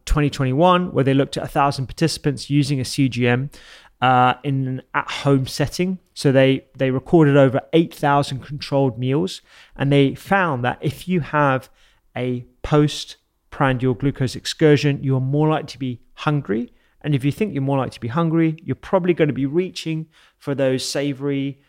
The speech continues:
snacks or the sweet snacks that are probably gonna be unhealthy. And again, the sort of cycle,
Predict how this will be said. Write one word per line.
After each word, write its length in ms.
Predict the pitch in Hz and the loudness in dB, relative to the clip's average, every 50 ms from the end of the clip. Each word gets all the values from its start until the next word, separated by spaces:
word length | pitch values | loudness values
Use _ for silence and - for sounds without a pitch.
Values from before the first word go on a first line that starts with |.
| _ _ | _ _
snacks 520 | - - - 139 139 135 127 - - - | -12 -10 -6 -4 -2 -2 -2 -4 -8 -8
or 60 | 127 | -8
the 120 | 123 113 117 | -8 -8 -8
sweet 340 | - - - 156 147 131 - | -10 -6 -2 -2 -2 -2 -4
snacks 360 | - 143 139 127 - - - | -6 -6 -6 -8 -8 -10 -10
that 100 | - - | -12 -12
are 20 | |
probably 300 | - - 147 135 131 127 | -10 -10 -10 -8 -8 -8
gonna 180 | - 139 127 123 | -8 -8 -8 -8
be 100 | 127 - | -10 -10
unhealthy. 800 | - 139 131 127 107 104 127 127 123 123 - - 135 131 127 _ _ _ _ _ | -10 -10 -10 -10 -10 -8 -8 -8 -8 -10 -12 -12 -12 -12 -14 _ _ _ _ _
And 120 | - 135 139 | -10 -8 -8
again, 500 | 131 135 - 151 147 143 143 143 147 143 _ _ _ | -8 -6 -4 -2 -2 0 -2 -4 -6 -10 _ _ _
the 80 | - | -14
sort 220 | 127 - - 143 117 | -14 -10 -10 -10 -8
of 80 | 127 | -8
cycle, 600 | - - 139 131 123 - - 135 123 113 110 _ | -8 -6 -6 -6 -6 -8 -8 -8 -8 -8 -10 _